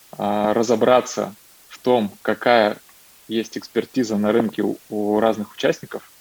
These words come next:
в, в такой узкой экспертизе, помочь подсветить ее. А, п-,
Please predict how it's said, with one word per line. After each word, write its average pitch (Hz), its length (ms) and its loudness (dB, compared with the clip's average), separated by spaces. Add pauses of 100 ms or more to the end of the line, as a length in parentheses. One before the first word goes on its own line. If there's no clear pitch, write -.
(120)
в, 104 160 -12
в - 120 -20
такой 101 320 -4
узкой - 460 -6 (400)
экспертизе, 131 760 0 (380)
помочь 120 320 0
подсветить - 480 -4
ее. 104 220 0 (640)
А, 101 460 -2 (100)
п-, 117 120 -4